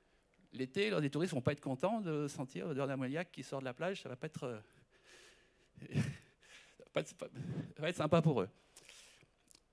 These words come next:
Et puis, elle est, elle se développe en milieu marin, mais elle n'est pas forcément naturellement présente dans le milieu marin.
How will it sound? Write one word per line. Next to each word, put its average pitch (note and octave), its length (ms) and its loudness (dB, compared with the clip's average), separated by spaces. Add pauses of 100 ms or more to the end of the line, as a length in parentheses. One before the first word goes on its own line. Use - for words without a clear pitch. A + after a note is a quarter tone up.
Et G3+ 100 0
puis, B3 520 0 (600)
elle E3+ 140 10
est, G#3+ 160 6
elle G#3 120 0
se - 80 2
développe A#3+ 300 6
en A3 60 4
milieu F#3+ 140 4
marin, F#3 280 4
mais A#3+ 80 4
elle F#3 60 4
n'est E3+ 60 4
pas C4 180 -2
forcément G#3 400 0
naturellement F#3 440 2
présente F#3+ 580 -4
dans B2+ 200 0
le A3 100 2
milieu E3+ 300 -4
marin. A#2 260 -8